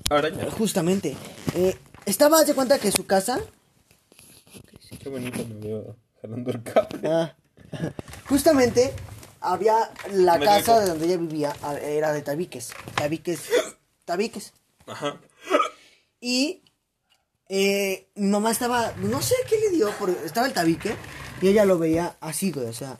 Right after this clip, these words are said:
Speaker 2: ella veía el tabique, lo estaba viendo así como por un hoyito y una araña le saltó al ojo, güey.
Speaker 1: ¡A la madre!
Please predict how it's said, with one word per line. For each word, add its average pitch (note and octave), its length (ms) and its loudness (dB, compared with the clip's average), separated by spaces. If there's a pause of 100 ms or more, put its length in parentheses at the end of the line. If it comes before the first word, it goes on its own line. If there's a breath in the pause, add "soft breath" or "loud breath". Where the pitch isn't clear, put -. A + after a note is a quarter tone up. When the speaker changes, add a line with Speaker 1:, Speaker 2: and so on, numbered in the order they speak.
Speaker 2:
ella G3+ 220 0
veía D#3+ 260 2
el D#3 80 -4
tabique, D3+ 380 -4
lo C#3+ 80 -4
estaba D#3+ 240 -2
viendo D#3 200 -2
así D3+ 160 -6
como D3+ 260 -6
por C#3+ 200 -8
un D#3+ 80 -2
hoyito E3+ 380 -4 (420 loud breath)
y G#3 80 2
una C4 120 8
araña A#3+ 260 4
le A3 100 2
saltó E3+ 380 -6
al G#3 120 0
ojo, F#3+ 220 -8
güey. B2 180 -12 (200)
Speaker 1:
¡A C#3+ 120 4
la C#3+ 160 2
madre! D#3 560 2